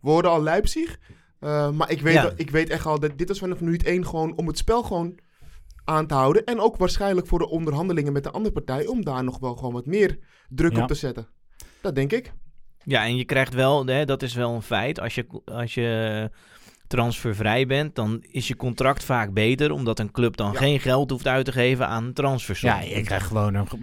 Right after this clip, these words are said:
Speaker 3: g-, veel grotere som tekengeld.
Speaker 2: Ja.
Speaker 1: Tekengeld krijg je.
Speaker 2: Ja, tekengeld. Dus, dus ja, op zichzelf kan het goed zijn. Alleen, dit is carrière technisch natuurlijk ontzettend dom.
Speaker 3: Ja,
Speaker 1: Nee,
Speaker 3: maar daar
Speaker 1: want
Speaker 3: hebben wij vorige week een discussie over gehad.
Speaker 2: Ja.
Speaker 3: En dat is dus gewoon,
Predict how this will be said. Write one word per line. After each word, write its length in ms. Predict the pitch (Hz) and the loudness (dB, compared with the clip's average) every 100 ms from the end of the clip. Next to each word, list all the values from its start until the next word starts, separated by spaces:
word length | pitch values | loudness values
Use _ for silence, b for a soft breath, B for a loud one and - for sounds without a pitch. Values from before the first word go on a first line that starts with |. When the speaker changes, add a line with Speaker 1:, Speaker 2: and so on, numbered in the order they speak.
| 117 | -2
Speaker 3:
g-, 180 | - - | 0 0
veel 280 | - 113 117 | 0 2 2
grotere 400 | 80 104 101 110 | 2 0 0 -2
som 280 | - 117 110 | 0 2 2
tekengeld. 640 | 131 135 - - 120 95 | 2 2 0 0 0 2
Speaker 2:
Ja. 120 | 151 165 | 4 4
Speaker 1:
Tekengeld 280 | 101 156 139 | 2 -2 -6
krijg 200 | 135 131 | -10 0
je. 60 | |
Speaker 2:
Ja, 200 | 214 131 | 2 2
tekengeld. 580 | 95 117 123 123 123 120 | 2 0 0 0 0 2
Dus, 200 | 139 135 | 0 0
dus 320 | - 131 131 | -4 -2 -2
ja, 220 | - 107 | 0 0
op 100 | 92 | 0
zichzelf 480 | - 131 - 147 147 | -4 -4 2 2 4
kan 140 | 147 135 | 0 -2
het 120 | 123 | -2
goed 220 | 143 147 | -4 -4
zijn. 220 | 165 147 | -2 -2
Alleen, 360 | 131 113 117 101 | 0 -2 -2 -2
dit 180 | 120 113 | -2 -2
is 160 | 107 | -8
carrière 580 | - 117 120 120 117 110 | -4 -2 0 0 0 -2
technisch 420 | 143 139 123 113 | -2 -2 -2 -2
natuurlijk 460 | 107 - 123 113 - b b b b | -4 -2 -4 -4 -12 b b b b
ontzettend 560 | 123 113 143 131 127 | -6 -2 0 0 0
dom. 260 | 131 156 90 | 2 0 0
Speaker 3:
Ja, 120 | 90 104 | 0 2
Speaker 1:
Nee, 0 | |
Speaker 3:
maar 100 | 98 | 4
daar 80 | 98 | 6
Speaker 1:
want 140 | 135 | 6
Speaker 3:
hebben 180 | 165 156 | 6 6
wij 140 | 139 | 4
vorige 360 | - 139 131 123 | 4 2 2 4
week 200 | 127 151 | 4 4
een 80 | 170 | 4
discussie 480 | 147 - 143 - 135 | 2 2 2 4 4
over 180 | 127 | 4
gehad. 180 | - 127 101 | 4 4 4
Speaker 2:
Ja. 40 | |
Speaker 3:
En 120 | 120 | 4
dat 220 | 120 139 | 4 4
is 140 | 143 104 | 4 4
dus 200 | 127 117 | 4 4
gewoon, 520 | - 120 117 113 120 | 2 4 6 4 0